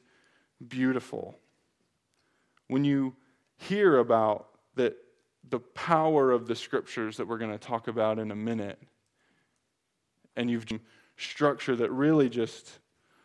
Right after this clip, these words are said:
yeah, it just makes this all the more beautiful. So, side note over, read the book of John.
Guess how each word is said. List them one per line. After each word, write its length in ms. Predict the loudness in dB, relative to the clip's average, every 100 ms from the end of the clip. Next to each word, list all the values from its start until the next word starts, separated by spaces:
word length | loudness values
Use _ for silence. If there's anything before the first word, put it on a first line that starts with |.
| _
yeah, 140 | -2 -2
it 140 | -2
just 200 | -4 -2
makes 240 | -2 -2
this 180 | -6 0
all 140 | 0 2
the 60 |
more 180 | -2 -4
beautiful. 420 | -6 -10 -10 -14
So, 260 | -8 -8 -8 -2
side 260 | 6 6
note 160 | 6 6
over, 380 | 6 6 -2 -8 _ _ -4
read 160 | -4
the 60 | -2
book 140 | -6
of 80 | -4
John. 200 | -10